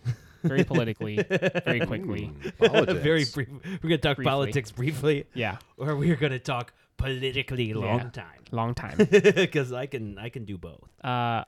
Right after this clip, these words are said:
Speaker 1: I do wanna say thank you to Andrew Yang for
Speaker 2: Me
Speaker 1: fighting
Speaker 2: too.
Speaker 1: for me. Uh,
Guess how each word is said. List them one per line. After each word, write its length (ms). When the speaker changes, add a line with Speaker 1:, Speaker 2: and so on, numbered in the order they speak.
Speaker 1:
I 100
do 180
wanna 160
say 240
thank 300
you 200
to 120
Andrew 240
Yang 320
for 120
Speaker 2:
Me 100
Speaker 1:
fighting 220
Speaker 2:
too. 40
Speaker 1:
for 100
me. 240
Uh, 500